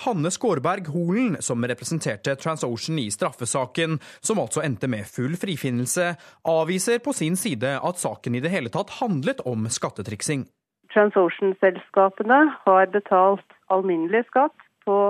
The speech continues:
Speaker 2: niogtyve komma syv prosent på den virksomheten, eh, som har vært i Norge. Eh, selskapene har ingen, eh, synspunkter om hvilket mandat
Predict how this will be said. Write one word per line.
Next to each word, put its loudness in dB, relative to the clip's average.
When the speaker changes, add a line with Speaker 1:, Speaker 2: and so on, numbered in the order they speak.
Speaker 2:
niogtyve 0
komma 2
syv 0
prosent 2
på 4
den 2
virksomheten, 2
eh, 2
som 0
har 4
vært 0
i 0
Norge. 2
Eh, -4
selskapene 0
har 2
ingen, 0
eh, -6
synspunkter 2
om 4
hvilket -2
mandat 2